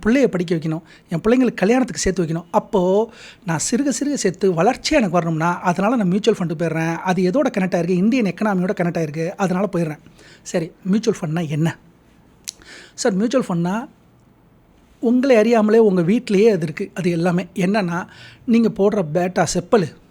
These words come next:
ரைட்டா? நீங்க யூஸ் பண்ற மில்டன் வாட்டர் பாட்டிலு, நீங்க யூஸ் பண்ற பிரஸ்-, பிரஸ்டீஜ் குக்கரு,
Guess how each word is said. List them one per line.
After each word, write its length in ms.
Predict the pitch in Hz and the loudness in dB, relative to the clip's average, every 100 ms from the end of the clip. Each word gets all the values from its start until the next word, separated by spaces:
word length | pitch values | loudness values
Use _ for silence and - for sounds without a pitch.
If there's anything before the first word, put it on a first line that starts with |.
| _ - | _ -6
ரைட்டா? 340 | 196 208 160 - - - 196 | -4 -2 -4 -8 -20 -8 0
நீங்க 240 | 208 214 | 2 4
யூஸ் 320 | 190 208 220 | 2 2 2
பண்ற 440 | 220 196 170 160 160 | 2 2 2 0 2
மில்டன் 800 | 185 226 226 175 156 151 156 175 | 2 2 2 2 0 -4 -6 -8
வாட்டர் 420 | 208 170 196 220 | -6 -2 0 0
பாட்டிலு, 380 | 214 226 190 143 - - - - | -2 -2 -2 -4 -10 -20 -10 0
நீங்க 240 | 208 226 | 4 4
யூஸ் 180 | 214 - | 2 0
பண்ற 280 | 208 170 - | -2 0 0
பிரஸ்-, 260 | 170 160 - | -2 -2 -4
பிரஸ்டீஜ் 380 | 175 - 240 190 | -6 -2 -4 -4
குக்கரு, 460 | - - 240 175 | -6 -4 -2 -2